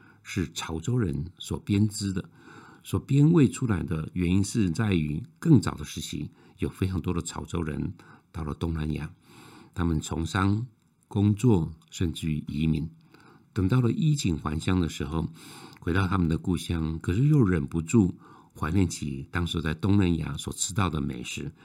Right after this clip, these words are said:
其中一个美食叫做沙爹。所以他们就把这个沙爹的印象带回来之后，让潮州人自己听他的这样子的描述，然后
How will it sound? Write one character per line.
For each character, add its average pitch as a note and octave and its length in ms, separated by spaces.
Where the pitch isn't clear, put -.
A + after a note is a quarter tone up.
其 - 120
中 F#2 200
一 - 20
个 D#2+ 100
美 C#2 200
食 C2+ 420
叫 - 100
做 D2+ 140
沙 C2 300
爹。 E2 260
所 B2 160
以 B2 140
他 D3+ 100
们 D#3 140
就 C#3+ 80
把 F#2+ 140
这 - 100
个 A#2 80
沙 F2 220
爹 G2 340
的 F2+ 200
印 A2+ 200
象 F2+ 340
带 G#2 120
回 F2 180
来 D#2 120
之 - 160
后， D#2 320
让 G2 220
潮 - 220
州 F#2+ 140
人 E2 220
自 - 180
己 D2+ 300
听 E3 340
他 D3+ 220
的 B2+ 180
这 A2+ 100
样 B2 140
子 G#2 80
的 F2 120
描 D#2 240
述， F2+ 340
然 F#2 120
后 F#2 80